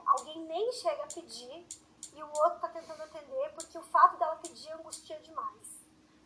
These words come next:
Né? E aí a gente tem as clássicas frases, né, nas discussões de relacionamento, "eu faço tudo por você", e a outra pessoa diz, "mas faz porque quer, porque não foi isso que eu pedi, o que eu queria era outra coisa".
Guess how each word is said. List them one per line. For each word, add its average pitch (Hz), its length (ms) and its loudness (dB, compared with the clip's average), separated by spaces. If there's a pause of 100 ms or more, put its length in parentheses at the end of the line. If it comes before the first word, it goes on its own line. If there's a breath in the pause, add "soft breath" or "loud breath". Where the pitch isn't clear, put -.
(180)
Né? 277 200 -6 (120)
E 269 80 -2
aí 320 540 -2
a 311 100 0
gente 320 320 -12
tem 587 360 -6 (320 loud breath)
as 539 180 4
clássicas - 1000 8 (600)
frases, 233 540 10
né, 254 180 2
nas 285 180 -6
discussões - 360 -18
de 247 60 -16
relacionamento, 247 840 -10
"eu 571 140 -8
faço 311 260 -12 (120)
tudo 311 260 -20
por 571 140 -18
você", 554 680 -12 (300 loud breath)
e 539 80 -8
a 508 80 -2
outra 539 180 -6
pessoa 554 260 -20
diz, - 160 -20
"mas 311 160 -12
faz 302 200 -8
porque - 180 -20 (100)
quer, 302 260 -10
porque - 120 -20
não 587 140 -20
foi 587 160 -18
isso - 100 -20
que 571 60 -18
eu 571 60 -20
pedi, - 460 -20
o 508 40 -20
que 554 80 -18
eu - 40 -18
queria 285 220 -16
era 269 160 -12
outra 269 220 -16 (120)
coisa". 262 480 -10